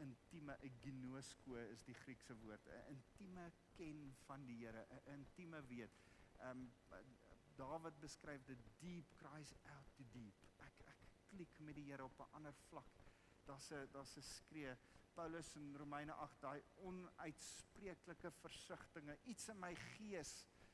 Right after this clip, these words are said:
connect met die Here se gees in sy teenwoordigheid." En dis wat die Here van ons wil hê.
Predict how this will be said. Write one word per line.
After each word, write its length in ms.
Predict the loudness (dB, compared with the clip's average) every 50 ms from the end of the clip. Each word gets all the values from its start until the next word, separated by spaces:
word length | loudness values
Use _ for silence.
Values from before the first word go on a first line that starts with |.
| -14 -16 -16 -16 -14 -6 0 0
connect 440 | 2 4 4 4 2 2 0 0 0
met 100 | 0 2
die 140 | 4 6 6
Here 160 | 6 6 4
se 180 | 2 0 -2 -2
gees 500 | -2 -2 -2 -2 -2 -2 -4 -6 -8 -8 -10 -10 -12 -14 -14 -12 -6
in 180 | -4 -2 -2 -2
sy 200 | 0 0 0 0
teenwoordigheid." 880 | 0 -2 -2 -2 -2 -2 -4 -4 -4 -6 -8 -10 -12 -12 -12 -12 -12 -14 -14 -14 -14 -14 -14 -14 -16 -16 -16 -14 -12 -12 -12 -12 -14 -16 -14 -14 -14 -14 -14 -14 -14 -12 -10 -10 -8 -6
En 120 | -6 -4
dis 240 | -2 -2 -2 -2 -2
wat 100 | -2 0
die 100 | 0 0
Here 160 | 0 0 0 -2 -2
van 120 | -4 -4 -2
ons 220 | -2 -2 -2 -2
wil 120 | -2 -4
hê. 160 | -4 -4 -4